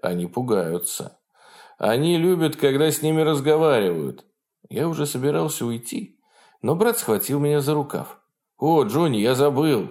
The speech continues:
Я во вторник заканчиваю пораньше. Сможешь отвезти меня на уроки танцев?» «Уроки танцев?» «Да, уроки танцев.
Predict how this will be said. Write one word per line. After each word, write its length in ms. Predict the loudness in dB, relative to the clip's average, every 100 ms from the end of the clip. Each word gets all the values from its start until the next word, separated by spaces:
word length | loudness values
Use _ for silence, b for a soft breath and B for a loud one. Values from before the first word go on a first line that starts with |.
| -6
Я 220 | 0 2
во 120 | 2
вторник 420 | 2 0 0 0
заканчиваю 640 | 0 0 0 0 0 0 2
пораньше. 580 | 2 2 0 -2 -10 B B B
Сможешь 380 | -4 0 0 2
отвезти 440 | 0 0 -2 0
меня 240 | 2 2 2
на 100 | 2
уроки 320 | 4 2 -2
танцев?» 560 | -4 -4 -4 -10 -14 -20 _ _ _ _ _ -14
«Уроки 580 | -12 -4 -2 -2 -4 -16
танцев?» 800 | -10 -6 -4 -4 -4 -6 -10 -20 B B B
«Да, 420 | -10 -4 0 2 4
уроки 420 | 4 2 0 -6
танцев. 600 | -6 -2 -2 0 -4